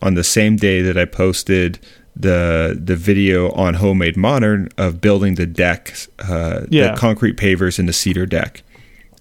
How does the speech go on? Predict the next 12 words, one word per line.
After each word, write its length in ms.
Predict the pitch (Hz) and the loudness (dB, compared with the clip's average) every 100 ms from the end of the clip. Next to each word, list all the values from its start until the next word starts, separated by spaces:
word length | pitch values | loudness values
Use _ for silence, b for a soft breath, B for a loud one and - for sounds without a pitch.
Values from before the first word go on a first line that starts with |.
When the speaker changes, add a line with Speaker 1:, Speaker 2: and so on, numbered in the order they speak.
| - _ - B B | -20 _ -20 B B
Speaker 1:
The, 520 | - 101 95 92 95 - | 0 2 2 0 -2 -2
the 180 | 98 95 | 0 0
video 540 | 90 110 123 120 120 | 2 2 4 4 2
on 280 | - 101 95 | 2 0 2
Homemade 360 | 90 107 107 98 | 2 2 2 2
Modern, 440 | 95 101 143 170 | 2 0 0 -2
with 120 | 120 107 | -2 -2
its 140 | 104 | 0
over 340 | 92 92 92 | 0 2 2
a 40 | 87 | 2
million 400 | 87 95 101 101 | 2 2 2 0
subscribers, 760 | 98 - 101 95 117 135 - | -2 -2 0 0 0 -2 -6